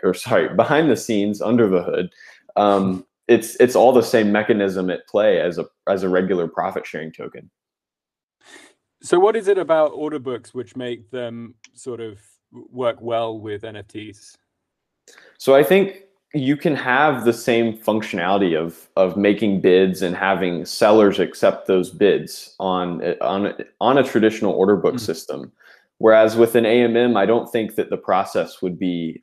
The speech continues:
Speaker 1: um, you know, anything like that. It would more so be staking, staking a token for liquidity and then purchasing one and,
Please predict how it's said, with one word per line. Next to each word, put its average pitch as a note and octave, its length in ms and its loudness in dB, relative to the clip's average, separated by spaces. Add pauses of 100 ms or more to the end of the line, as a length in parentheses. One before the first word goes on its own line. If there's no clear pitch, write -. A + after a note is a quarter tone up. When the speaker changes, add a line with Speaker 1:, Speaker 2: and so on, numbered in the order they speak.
Speaker 1:
um, D#2+ 400 -14 (600)
you G#2+ 120 0
know, E2 320 -2
anything A2 400 2
like F2 220 -2
that. D#2 160 0
It E2+ 100 0
would F2+ 200 -4
more G2 200 0
so F#2+ 300 2
be E2+ 480 -4
staking, F#2 640 -4 (480)
staking A#2 480 2
a F#2+ 60 4
token G2+ 400 2
for G2 160 0
liquidity A#2 640 4
and F#2 100 2
then F2 140 -2
purchasing G#2+ 580 -2
one G2 420 2
and, E2 220 -4